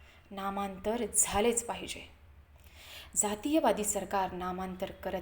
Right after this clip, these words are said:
नाही म्हणून दलित मुक्ती सेनेचे सरसेनापती आणि लाँग मार्च प्रणेते प्राध्यापक जोगेंद्र कवाडे यांनी दलित बहुजन समाजाची फौज जमा करून नागपूर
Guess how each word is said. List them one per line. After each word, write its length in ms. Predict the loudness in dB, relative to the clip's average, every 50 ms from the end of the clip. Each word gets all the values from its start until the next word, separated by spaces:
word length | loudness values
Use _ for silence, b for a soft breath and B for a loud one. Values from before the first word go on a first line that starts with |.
| -6 -4
नाही 420 | 0 0 2 2 4 4 4 4
म्हणून 300 | 2 2 0 0 0 2
दलित 300 | 4 4 4 2 0 -2
मुक्ती 320 | -4 -4 -4 -8 -8 -8 -8
सेनेचे 400 | -8 -8 -8 -8 -8 -6 -6 -4
सरसेनापती 880 | -2 0 2 2 2 2 2 -2 -2 -4 -6 -8 -12 -14 -14 -14 -10 -8
आणि 280 | -8 -6 -4 -4 -6 -6 B B B B B B
लाँग 320 | -6 -2 0 2 2 2 2
मार्च 380 | 2 0 0 -2 -2 -4 -4
प्रणेते 580 | -6 -2 0 0 2 2 0 -2 -2 -6 -8 -8 B B B B B B B B B B -16 -12
प्राध्यापक 540 | -8 -8 -8 -8 -8 -10 -8 -6 -6 -6 -6 -8 -14 -10 -4
जोगेंद्र 560 | -2 0 0 0 0 0 0 0 0 -2 -2 -4 -4 -10 -6 -2
कवाडे 400 | 0 2 4 4 4 4 2 -2 -6 -12 -12 -8 -4
यांनी 320 | -4 -4 -4 -4 -6 -6 -6 B B B B B
दलित 380 | 0 2 2 4 4 2 0 0 0
बहुजन 380 | 0 0 0 -2 -2 -2 -2
समाजाची 640 | -2 -4 -4 -4 -6 -6 -6 -6 -6 -6 -6 -6 -8 -8 -10 -12 -20 -20 -14
फौज 380 | -4 2 2 2 2 2 0 -2
जमा 200 | -2 -2 -2 -4
करून 260 | -4 -6 -6 -6 -8 -10 -10 -8
नागपूर 560 | -6 -4 -4 -4 -4 -6 -6 -4 -2 -2 -2